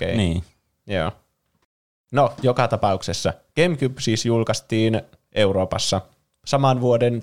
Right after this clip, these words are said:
Speaker 1: toukokuussa, eli tää ei ollut niinku julkaisupeli sille. Muistaakseni julkaisupeli oli semmoinen, missä jo,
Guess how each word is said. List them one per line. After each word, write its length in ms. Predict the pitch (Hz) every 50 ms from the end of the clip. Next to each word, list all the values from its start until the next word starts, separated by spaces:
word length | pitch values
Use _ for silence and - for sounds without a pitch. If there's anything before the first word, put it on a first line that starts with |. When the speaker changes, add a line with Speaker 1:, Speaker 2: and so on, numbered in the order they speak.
| - _
Speaker 1:
toukokuussa, 720 | - 151 151 139 113 - 87 85 - - 69 71 - - -
eli 120 | - 90 92
tää 120 | 104 101
ei 80 | 104 101
ollut 160 | 101 101 98
niinku 180 | 98 92 98
julkaisupeli 920 | 98 95 104 98 95 101 - - 76 92 - - - - 92 90 92 87 98
sille. 360 | - - 98 95 92 95 - _ - - _ _ _ _ _ _ _ _ _
Muistaakseni 560 | - 208 214 - - - 117 - - 135 143 147
julkaisupeli 600 | 156 156 139 - 143 143 - - 143 139 139 139
oli 140 | 135 139
semmoinen, 400 | 131 - 143 139 135 131 123 123
missä 220 | 131 131 - - 131
jo, 280 | 131 131 135 131 131